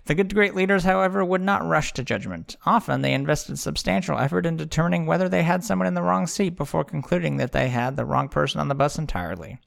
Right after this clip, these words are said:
When Coleman Mockler became C E O of Gillette, he didn't go on a rampage, wantonly throwing people out the window of a moving bus.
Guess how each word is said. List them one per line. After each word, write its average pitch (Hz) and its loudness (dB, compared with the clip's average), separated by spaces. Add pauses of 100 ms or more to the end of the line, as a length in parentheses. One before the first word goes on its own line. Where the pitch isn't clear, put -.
(1040)
When 127 0
Coleman 127 2
Mockler 131 2
became 123 0
C 127 -2
E 135 0
O 135 4
of 143 0
Gillette, 170 2
he 160 0
didn't 175 0
go 131 2
on 135 2
a 123 0
rampage, 139 0
wantonly 123 -2
throwing 135 0
people 127 -2
out 131 0
the 139 -2
window 139 2
of 123 0
a - -6
moving 131 -2
bus. 170 0